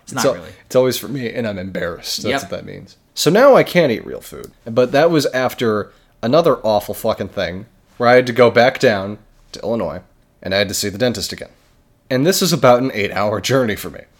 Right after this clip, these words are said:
Speaker 2: So I left at noon, after, like, a lab. I,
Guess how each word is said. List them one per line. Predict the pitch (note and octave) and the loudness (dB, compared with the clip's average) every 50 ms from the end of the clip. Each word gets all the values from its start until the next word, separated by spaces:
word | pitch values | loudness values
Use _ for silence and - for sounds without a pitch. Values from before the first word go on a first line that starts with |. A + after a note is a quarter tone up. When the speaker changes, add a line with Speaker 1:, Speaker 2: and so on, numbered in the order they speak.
| _ _ _ _ | _ _ _ _
Speaker 2:
So | - G2+ | -6 -4
I | G2 | 0
left | G2 A#2+ C3 - G3 | 2 2 2 2 0
at | E3 - | 0 2
noon, | C#3 B2 G#2+ F#2+ G2+ G#2+ A#2+ - - - _ _ _ _ _ _ - | 0 0 0 -2 -4 -6 -8 -12 -18 -20 _ _ _ _ _ _ -6
after, | - G#2+ G#2+ - A2+ | -6 -6 -4 -2 -2
like, | G#2+ G#2+ G2+ | -2 0 -2
a | G#2 | -2
lab. | G2+ G#2 G#2+ G#2 F#2+ E2 F2 F#2 A2 A2 - _ _ _ _ _ _ | -2 -2 -2 -2 -4 -6 -6 -8 -8 -10 -12 _ _ _ _ _ _
I, | G2+ A2 G2 F#2 | -4 -4 -4 -6